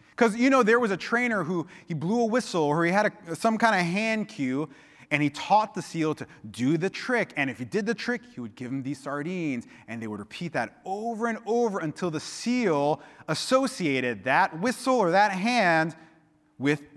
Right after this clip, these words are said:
that routine, and he knew those sardines were on their way. So here's a question for you. What's your sardine? What's my sardine?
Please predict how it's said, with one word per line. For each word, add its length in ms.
that 260
routine, 680
and 140
he 80
knew 520
those 160
sardines 720
were 220
on 220
their 140
way. 420
So 120
here's 280
a 40
question 440
for 180
you. 300
What's 500
your 640
sardine? 840
What's 260
my 320
sardine? 680